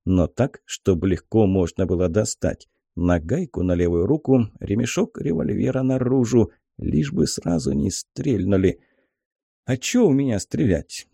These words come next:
Ну, трусит на плохонькой кобыле, не торопясь, одинокий всадник, ни военный, ни вооружённый. Кому такой нужен и интересен?" За полверсты заржал из леса жеребец,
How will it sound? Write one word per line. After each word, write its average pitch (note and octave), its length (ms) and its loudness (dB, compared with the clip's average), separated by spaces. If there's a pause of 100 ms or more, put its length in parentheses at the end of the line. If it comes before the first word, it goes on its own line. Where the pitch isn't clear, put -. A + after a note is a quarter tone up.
Ну, A#3 160 2
трусит A#3 540 0
на G3 120 -2
плохонькой C#3+ 600 0
кобыле, C3 540 0
не A2 120 2
торопясь, G#2+ 520 0
одинокий G#2+ 500 0
всадник, F#2+ 800 -2
ни A#2+ 220 2
военный, F#2 680 0
ни F#2 140 2
вооружённый. F2+ 880 0 (180)
Кому D#3 320 0
такой F3+ 420 -4
нужен D3 560 0
и C#3+ 40 0
интересен?" C#3 840 -2 (1000)
За G#2+ 200 0
полверсты D3 640 0
заржал G#2 440 0
из F2+ 160 0
леса A#2 320 -2
жеребец, G#2 880 0